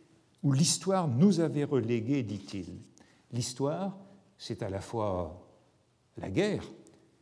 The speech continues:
la Seconde Guerre mondiale, la guerre froide, mais, euh, c'est aussi l'histoire du Parti communiste, et notamment la polémique sur la science bourgeoise et la science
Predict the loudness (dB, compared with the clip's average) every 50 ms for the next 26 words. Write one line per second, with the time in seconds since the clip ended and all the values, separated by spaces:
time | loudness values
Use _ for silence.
0 | _ _ _ _ _ _ _ _ _ _ _ _ _ _ _ _ _ _ _ _
1 | _ _ _ _ _ _ _ _ _ _ _ _ -8 -8 -8 -6 -6 -6 -4 -4
2 | -4 -4 -4 -2 -2 -2 0 0 0 0 0 -2 -2 -2 -2 0 0 0 -2 -4
3 | -8 -8 -8 -6 -6 -4 -4 -6 -6 -8 -12 -20 -20 -20 -20 -20 -20 -20 _ _
4 | -2 2 4 4 4 4 2 0 0 2 2 2 2 0 -6 -8 -6 -4 -2 0
5 | 2 2 0 0 -2 -4 -4 -2 0 0 0 0 0 -2 -4 -4 -4 -4 -4 -4
6 | -4 -6 -6 -8 -10 -10 -10 -12 -10 -8 -6 -6 -4 -4 -2 -2 -2 -2 -4 -6
7 | -6 -2 2 2 2 2 2 0 0 0 0 0 -2 -2 -4 -4 -4 -4 -2 -2
8 | -2 -4 -4 -6 -8 -8 -6 -6 -6 -4 -4 -6 -6 -4 -4 -4 -6 -6 -6 -6
9 | -4 -4 -2 -2 0 0 0 0 -2 -4 -6 -6 -8 -8 -8 -8 -8 -8 -10 -12
10 | -14 -18 -20